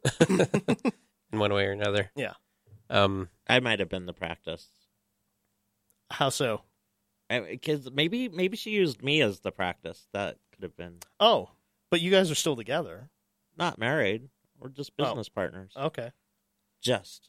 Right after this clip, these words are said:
Speaker 3: business partners.
Speaker 2: Just business partners.
Speaker 3: Yeah.
Speaker 2: Okay.
Speaker 3: But, okay, wait. I, I gotta go back to this.
Speaker 2: <clears throat> Okay.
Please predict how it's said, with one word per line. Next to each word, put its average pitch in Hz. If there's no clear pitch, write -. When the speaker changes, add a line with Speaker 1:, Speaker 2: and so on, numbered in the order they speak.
Speaker 3:
business 104
partners. -
Speaker 2:
Just 127
business 107
partners. -
Speaker 3:
Yeah. 151
Speaker 2:
Okay. 226
Speaker 3:
But, -
okay, 190
wait. 160
I, 170
I 175
gotta 214
go 127
back 120
to 107
this. -
Speaker 2:
<clears throat> -
Okay. 175